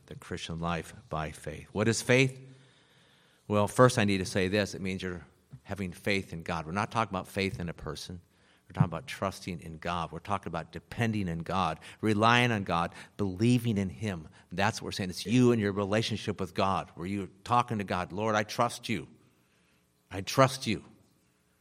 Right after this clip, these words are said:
And, and, and sometimes that's hard because things are difficult and it's hard to trust, but that's what it comes down to. "Lord, I'm gonna depend on you here, Lord, that you're gonna come through for me." That is, you know you need God. And then you trust him, you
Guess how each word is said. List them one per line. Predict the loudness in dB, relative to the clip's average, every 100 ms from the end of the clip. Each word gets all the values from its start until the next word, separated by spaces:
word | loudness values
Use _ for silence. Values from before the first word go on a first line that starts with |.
| _ _ -6
And, | -6
and, | -2 -4 -4
and | -6
sometimes | 0 0 4 6 6
that's | 4
hard | 12 12 12
because | 10 2 2 4
things | 2 4
are | 6
difficult | 6 6 6 6 6
and | 0 -2 -10 -6
it's | 2
hard | 10 10 10
to |
trust, | 2 2 2 0
but | -8 -8 _ _ -6
that's | -6 -4
what | -8
it |
comes | -6 -6 -4
down | -4 -4 -6
to. | -10 -16 -20 -20 _
"Lord, | -4 -4
I'm | -4
gonna | -6
depend | -10 -2 0 0
on | -2
you | -4
here, | -8 -14 -12
Lord, | -12
that | -12 -8
you're | -4
gonna | -4
come | -2 -4
through | -4 -10
for | -10 -6 -6
me." | -6 -10 0 0 0 -18 -20 -20 -20 -20 -20 -20 _ 0
That | 2
is, | 6
you | 8
know | 10
you | 10
need | 6 4
God. | 4 4 2 -6 -20 -20 -20 -20 -20 _
And | -4
then | 0
you | 0 0 -4 -16 -6
trust | -2 -2 -4 -8
him, | -8
you | -8 -8